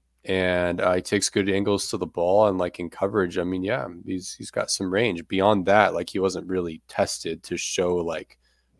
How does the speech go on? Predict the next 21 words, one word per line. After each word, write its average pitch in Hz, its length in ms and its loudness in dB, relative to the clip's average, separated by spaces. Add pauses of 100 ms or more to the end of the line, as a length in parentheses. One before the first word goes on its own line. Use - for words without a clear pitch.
(160)
awesome 87 440 0
stuff, - 480 -4
right? 92 300 -2
But - 120 -4
it's 92 160 -4
just - 380 -2
what 98 200 -2
there 90 160 2
was. 104 380 6
It 120 80 -4
was 90 140 -8
clean, 113 580 0 (640)
crisp. - 500 2
You're 95 140 -6 (140)
thinking, 92 340 -2
"Okay, 92 380 0 (100)
you 95 100 -8
see 95 300 -2
the 92 140 -2
skill 92 320 -2
set." 85 380 -2